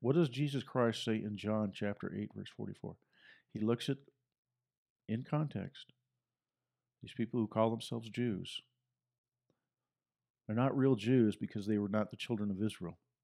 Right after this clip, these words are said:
The Jews in John eight were not the children of Israel because they said, "We'd never been in slavery." All the children of Israel went into slavery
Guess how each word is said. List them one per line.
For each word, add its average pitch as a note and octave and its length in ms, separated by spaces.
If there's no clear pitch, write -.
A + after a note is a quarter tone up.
The G#2+ 80
Jews A#2+ 340
in C3+ 80
John C3 200
eight A#2+ 160
were G#2+ 120
not G#2+ 300
the C#3 60
children C3+ 380
of A#2+ 100
Israel G#2+ 380
because A2+ 220
they G#2+ 100
said, G#2+ 180
"We'd G2 160
never G#2+ 300
been A2+ 160
in A2+ 80
slavery." B2 540
All F#2+ 240
the D#3 80
children D#3 320
of C#3+ 120
Israel C3+ 240
went A#2 160
into G#2+ 160
slavery A2 460